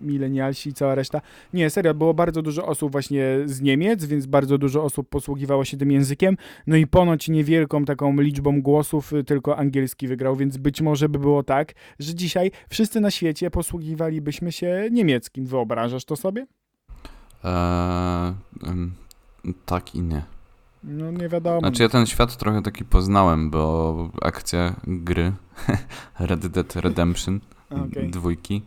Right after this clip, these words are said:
Speaker 2: e, toczy się bodajże w tysiąc osiemset sześćdziesiątym którymś roku, więc tam bardzo dużo postaci mówiło też w języku niemieckim.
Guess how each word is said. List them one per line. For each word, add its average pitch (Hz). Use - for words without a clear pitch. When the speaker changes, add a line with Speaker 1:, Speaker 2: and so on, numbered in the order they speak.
Speaker 2:
e, 80
toczy -
się 80
bodajże 80
w -
tysiąc -
osiemset -
sześćdziesiątym 87
którymś 85
roku, 90
więc 95
tam 101
bardzo 98
dużo 98
postaci -
mówiło 90
też 90
w 87
języku 87
niemieckim. 87